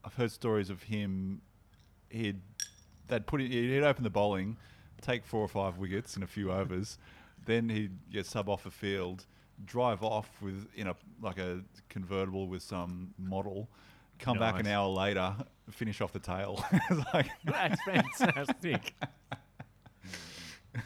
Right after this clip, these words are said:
Speaker 2: It's, uh, there's something
Speaker 1: What a
Speaker 2: about those,
Speaker 1: life.
Speaker 2: something about those guys that are just that much better than <laughs> everyone
Speaker 1: Yeah.
Speaker 2: at cricket. Like, it's just,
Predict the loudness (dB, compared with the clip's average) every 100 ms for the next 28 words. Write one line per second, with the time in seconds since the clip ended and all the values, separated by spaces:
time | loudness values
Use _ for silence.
0 | -8 -20 -18 -2 0 4 4 4 -2 -2
1 | -2 -2 0 2 2 2 2 0 -8 -20
2 | -10 -4 0 6 6 6 4 2 0 -2
3 | 0 0 -4 -4 -4 -6 -2 -2 -2 -6
4 | -6 -2 0 0 -2 -2 -2 -4 -8 -14
5 | 0 2 2 2 0 0 -2 -2 -2 -4
6 | -4 -4 -4 -6 -6 -8